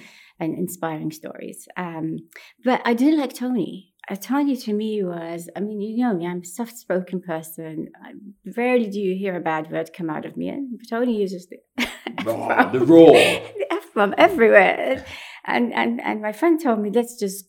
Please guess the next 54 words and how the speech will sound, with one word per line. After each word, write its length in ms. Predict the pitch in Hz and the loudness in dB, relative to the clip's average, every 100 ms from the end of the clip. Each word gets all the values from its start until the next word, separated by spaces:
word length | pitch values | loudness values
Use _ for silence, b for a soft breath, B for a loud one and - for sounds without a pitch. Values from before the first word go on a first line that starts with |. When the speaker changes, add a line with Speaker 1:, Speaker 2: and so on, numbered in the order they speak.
| _ | _
Speaker 1:
go 300 | 220 208 208 | 0 0 0
and 260 | - 180 | -2 -4
you'll 140 | 175 170 | -4 -8
have 240 | 170 160 | -10 -12
fun." 240 | - 185 180 | -12 -12 -10
I'm 60 | |
like, 160 | 170 - | -14 -16
"I 100 | - | -18
don't 180 | 240 359 | -12 -6
know 100 | 320 | -6
if 100 | 247 | -6
he's 200 | - 226 | -8 -10
my 100 | 214 | -10
cup 220 | 196 196 190 | -10 -12 -14
of 140 | 185 | -14
tea, 140 | 220 208 | -16 -10
but 100 | - | -8
okay, 220 | 208 151 | -8 -8
whatever." 360 | 165 - - - | -10 -12 -14 -14
I 40 | |
booked 260 | - 247 - | -12 -14 -14
a 60 | 202 | -16
flight. 400 | _ 180 170 - _ _ - B B B B | _ -6 -6 -10 _ _ -20 B B B B
I 40 | 190 | -2
just 220 | 240 247 | -2 -2
had 220 | 262 233 | -6 -4
my, 320 | 208 202 196 190 | 0 0 0 -2
my, 240 | 180 180 | -4 -4
uh, 200 | - 170 | -6 -6
Jasmine, 680 | 175 185 175 180 175 175 170 | -4 -4 -4 -6 -6 -4 -4
and 480 | 175 175 170 175 175 170 - | -4 -6 -4 -6 -6 -10 -14
I, 120 | 170 - - | -14 -14 -12
I, 200 | 175 170 _ - | -10 -10 _ -10
you 120 | 165 | -8
know, 200 | 156 147 _ | -6 -10 _
eight 180 | 185 - | -10 -6
months 280 | 180 147 - | -6 -6 -8
later, 320 | 175 165 170 - | -6 -6 -8 -12
I 140 | 170 | -12
was 220 | 165 165 | -12 -14
ready 280 | 170 165 165 165 | -10 -8 -8 -10
to 240 | 175 - | -14 -14
just 280 | - 175 - _ _ _ | -14 -18 -18 _ _ _
have 120 | 302 - _ - | -14 -14 _ -12
a 80 | 226 | -10
week 300 | 214 247 233 | -4 -4 -2
on 160 | - 202 | -4 0
my 180 | 196 180 | 0 0
own, 240 | 160 147 | 0 -2
you 80 | 156 | -4
know, 140 | 175 | -6
just, 200 | - 208 _ - | -6 -10 _ -10
you 160 | - | -4
know, 280 | 170 156 - | -2 -2 -6